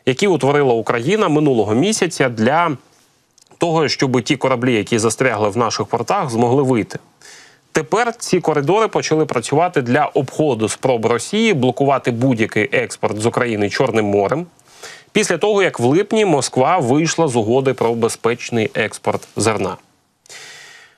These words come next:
Ну і крім того, в Держдепі С Ш А впевнені, що найближчими тижнями вплив Росії на експорт зерна з України через Чорне море слабшатиме в міру того, як дедалі, дедалі більше суден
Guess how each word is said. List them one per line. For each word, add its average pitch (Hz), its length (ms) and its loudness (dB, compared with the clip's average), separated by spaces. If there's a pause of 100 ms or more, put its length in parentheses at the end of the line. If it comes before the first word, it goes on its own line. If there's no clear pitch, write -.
(300)
Ну 247 80 2
і 247 40 0
крім 214 220 -2
того, 180 260 0
в 127 80 0
Держдепі 165 520 0
С - 140 -2
Ш 202 140 0
А 220 80 2
впевнені, 190 520 0
що 156 220 0
найближчими 170 760 2
тижнями 110 600 0
вплив 170 400 0
Росії 143 600 0
на 107 300 0
експорт 123 500 -2
зерна 123 400 2
з 98 60 -4
України 113 580 0
через 113 320 -2
Чорне 113 340 0
море 170 460 2
слабшатиме 151 920 0
в 127 140 0
міру 135 240 2
того, 170 440 0
як 135 520 -2
дедалі, 123 480 -2
дедалі 131 520 0
більше 113 460 0
суден 196 480 0